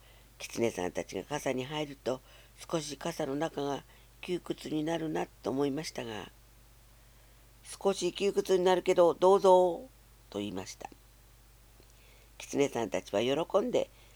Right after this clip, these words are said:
傘の中に入りました。ところが、どうしたわけか、傘の中は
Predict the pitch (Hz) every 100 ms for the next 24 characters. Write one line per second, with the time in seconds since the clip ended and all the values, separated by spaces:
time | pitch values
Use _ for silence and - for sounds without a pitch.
0 | - 151 - 120 110 120 113 95 101 104
1 | 113 92 - - - - - - - -
2 | - - - - - - - - - -
3 | - - - - - 277 247 151 - -
4 | - - - - - - - 175 185 -
5 | 160 170 - 165 - 131 - - - -
6 | - - - - - - - 190 165 131
7 | 151 160 127 113